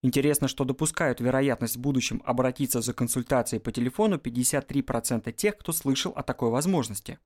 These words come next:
Чаще проживающие в крупных городах-миллионниках и в столицах, пятьдесят восемь и шестьдесят процентов соответственно. Самые распространённые ситуации, при которых наши соотечественники допускают возможность обратиться к врачу дистанционно,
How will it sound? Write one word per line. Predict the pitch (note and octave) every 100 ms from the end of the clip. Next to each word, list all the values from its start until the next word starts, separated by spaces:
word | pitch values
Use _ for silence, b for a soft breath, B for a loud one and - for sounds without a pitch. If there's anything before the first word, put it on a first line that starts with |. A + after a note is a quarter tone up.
| _
Чаще | - A3 A3+
проживающие | A3 D#3+ C#3+ D3 C3 B2+ A#2+
в |
крупных | - D3 A#2 A2
городах-миллионниках | A2+ A#2+ A#2+ G#2+ G#2+ G#2 B2+ F#3 G3 G3+ - -
и | C#3
в | -
столицах, | C#3 E3 C#3 - G2+ _ _ -
пятьдесят | B2 A#2+ A#2 G#2
восемь | B2+ G#3 A3 A#3
и | G3+
шестьдесят | F3 E3 C3+ B2 C3+ C#3
процентов | C3+ A#2 A#2+ A2 G#2+
соответственно. | - C3+ F3 A#2 - G2 - _ _ _ _ -
Самые | - D#3+ C3+ B2+
распространённые | C3 - C#3 D3 D3+ C#3 A2
ситуации, | A2+ - D3+ B2 -
при | A2 B2+
которых | - - C#3 A#2 -
наши | B2+ B2+
соотечественники | - C3 C3+ C3+ A#2+ - A2+ A2 A2+
допускают | A2+ B2 G#2 A#2+ D3+ G3
возможность | F#3+ E3+ D#3+ C3+ B2+ C3
обратиться | A#2+ B2+ C3+ - A#2
к |
врачу | B2 A#2 A#2+
дистанционно, | A2 - A2+ - B2 A2 G2